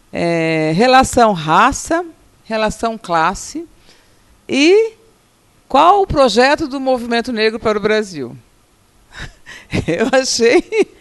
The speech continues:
bastante, é, é, ousado, né, e desafiador essa perspectiva,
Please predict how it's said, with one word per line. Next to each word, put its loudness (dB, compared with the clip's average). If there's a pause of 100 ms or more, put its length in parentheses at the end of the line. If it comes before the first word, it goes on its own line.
(420)
bastante, 4 (300)
é, 0
é, -8
ousado, 0
né, -4 (360)
e -6
desafiador 4
essa 0
perspectiva, -2